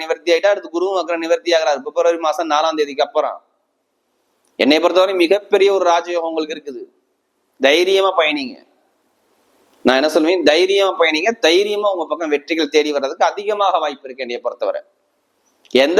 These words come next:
காரியம் எடுத்தாலும் சரி, உங்க பக்கம் வெற்றி நிச்சயம். ஏன்னா உங்களுக்கு நல்ல ஒரு யோகத்தை இப்ப கொடுத்துருவாரு என்னைய பொறுத்தவரை.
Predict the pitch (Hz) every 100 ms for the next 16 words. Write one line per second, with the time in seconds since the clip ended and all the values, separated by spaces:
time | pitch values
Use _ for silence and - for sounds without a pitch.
0 | 214 214 208 196 190 190 175 143 120 143
1 | 139 151 165 202 330 _ _ 139 143 -
2 | 185 139 139 - 185 139 - _ _ _
3 | _ _ _ _ _ _ _ _ _ _
4 | _ _ - 160 202 453 214 185 202 220
5 | 185 180 202 196 180 160 165 190 175 147
6 | - - _ _ _ _ _ _ _ _
7 | _ _ - 139 143 143 139 135 117